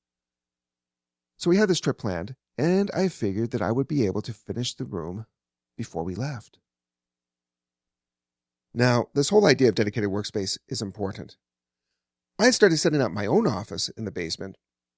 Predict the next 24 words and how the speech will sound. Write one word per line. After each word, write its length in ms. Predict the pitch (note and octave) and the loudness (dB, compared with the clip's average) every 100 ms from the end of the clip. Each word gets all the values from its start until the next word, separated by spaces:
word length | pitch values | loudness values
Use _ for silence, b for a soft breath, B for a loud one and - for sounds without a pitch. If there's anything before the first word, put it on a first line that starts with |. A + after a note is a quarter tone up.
| _ | _
when 440 | D3+ C#3+ C#3+ C#3 - | 2 4 4 0 0
we 140 | D3+ | 0
experienced 400 | C#3+ - E3 D3 | 0 0 0 0
a 40 | B2+ | -2
bit 120 | A#2+ | -4
of 80 | A#2 | -4
a 60 | |
flood 320 | A2+ - G2 | -8 -4 -4
about 240 | G2 G#2+ G2+ | -2 -4 -6
a, 120 | G2+ - - C3+ | -8 -14 -20 -12
about 200 | - D4+ | -6 -6
a 40 | D3 | -4
month 200 | A2+ A2 | -4 -6
or 40 | |
two 220 | - G#2 | -8 -6
after 200 | E2+ - | -6 -8
we 100 | F#2+ | -14
moved 280 | F2+ E2+ - | -12 -14 -10
in. 280 | G2 E2 - _ _ _ _ _ _ _ _ _ _ _ | -8 -10 -12 _ _ _ _ _ _ _ _ _ _ _
And 120 | C3+ | -2
since 240 | - G#3+ F3+ | 0 0 0
then, 240 | D#3+ D#3 | 2 2
my 180 | B2 C3 | 2 2
office, 680 | A#2 C3+ C#3 G2 G#2 - | 2 2 0 -2 -2 -4